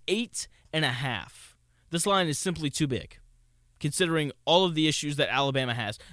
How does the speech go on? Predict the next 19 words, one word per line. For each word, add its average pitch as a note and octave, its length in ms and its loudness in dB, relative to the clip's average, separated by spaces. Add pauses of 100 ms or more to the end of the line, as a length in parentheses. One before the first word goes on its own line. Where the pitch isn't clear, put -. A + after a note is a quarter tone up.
The C#3+ 80 -2
offensive D3+ 420 -2
line D#3+ 440 2 (280)
not, C#3 440 2
hasn't F#3 360 0
been G#3 180 2
great. D#3 400 0 (200)
Jalen F3 340 2
Milroe, E3 460 2 (160)
not D3+ 380 4
reliable. E3 600 2 (380)
And F3+ 120 6
as D#3 200 4
great D3+ 580 2 (100)
as D#3 220 0
this E3 260 0 (100)
Alabama D#3 800 4
defense C#3 640 -2
is, A2+ 420 -2